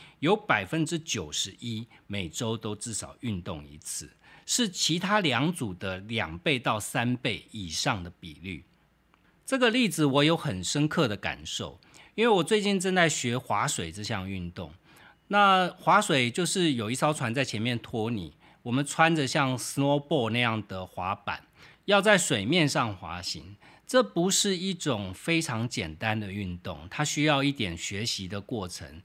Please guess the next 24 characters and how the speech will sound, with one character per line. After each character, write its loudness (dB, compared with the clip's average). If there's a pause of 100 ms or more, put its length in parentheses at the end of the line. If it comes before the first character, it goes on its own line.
(260)
去 0
达 4
到 4
你 -2
身 0
体 -6
的 -6
一 -6
些 -4
平 -10
衡。 -12
除 2
了 6
你 4
本 0
身 0
要 2
有 -6
一 -8
定 -2 (100)
的 -6
肌 -8
耐 0
力 -6